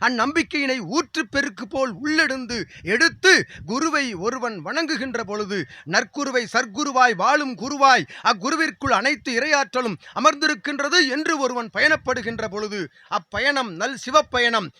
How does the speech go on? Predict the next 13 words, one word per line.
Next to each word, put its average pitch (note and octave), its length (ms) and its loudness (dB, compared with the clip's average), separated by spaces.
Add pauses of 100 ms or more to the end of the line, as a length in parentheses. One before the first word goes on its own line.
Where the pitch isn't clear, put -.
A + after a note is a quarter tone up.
கலியுகத்தில் C4 680 0
அதுவே B3+ 380 2 (280)
தூய E4+ 380 6
பயணம், A#3 460 0 (160)
அதுவே B3 400 2 (240)
நற்பயணம் C#4+ 760 0
என்று A#3 260 -6
அகத்தியன் F#3 520 -6
யாம் D#3+ 240 -6
உரைத்து, D#3+ 440 -12 (100)
இதுவே G#3+ 360 0 (480)
ஓர் G3+ 220 -4
மானிடன் G3 500 -2